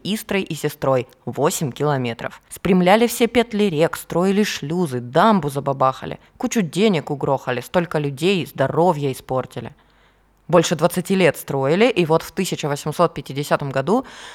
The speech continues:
торжественно открыли новый водный путь Москва-Волга. Назвали Екатерининский канал. Проработал он всего десять лет. Строили двадцать лет,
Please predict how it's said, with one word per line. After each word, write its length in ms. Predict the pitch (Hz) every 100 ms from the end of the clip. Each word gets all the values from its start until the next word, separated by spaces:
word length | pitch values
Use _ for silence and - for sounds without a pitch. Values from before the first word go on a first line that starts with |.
| -
торжественно 640 | 156 151 240 277 226 208 165
открыли 540 | - - 160 156 123
новый 420 | 127 151 269 208
водный 420 | 151 143 160 147
путь 380 | 135 165 160 -
Москва-Волга. 1000 | 127 - - 147 196 127 143 147 127 - - _ _ -
Назвали 420 | 151 151 165 135
Екатерининский 840 | 123 135 143 - 139 262 226 - 151
канал. 480 | 127 123 123 120 - _ _
Проработал 640 | 165 170 156 175 247 254
он 240 | 240 240 240
всего 440 | - - 143 208 233
десять 540 | 151 135 139 202 -
лет. 360 | - 117 104 - _ _ _
Строили 380 | - 160 127 127
двадцать 420 | 131 202 - 226
лет, 140 | 233